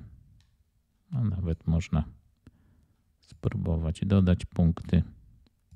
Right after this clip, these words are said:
czyli wzdłuż tej linii i tu do tej, żebyśmy mogli przesuwać.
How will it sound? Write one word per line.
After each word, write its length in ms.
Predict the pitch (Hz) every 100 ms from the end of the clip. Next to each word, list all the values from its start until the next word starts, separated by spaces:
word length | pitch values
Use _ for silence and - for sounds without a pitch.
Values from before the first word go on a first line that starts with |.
| -
czyli 300 | - 98 85
wzdłuż 520 | 90 - - 90 87
tej 240 | - 110 104
linii 380 | 104 92 85 - - _ - _ - - - _ _ -
i 120 | 101
tu 240 | - 76
do 220 | 73 78
tej, 380 | 76 - 92 113 117 - - _
żebyśmy 540 | 107 90 90 - -
mogli 440 | 87 85 80 - -
przesuwać. 760 | - 80 - 76 117 95 -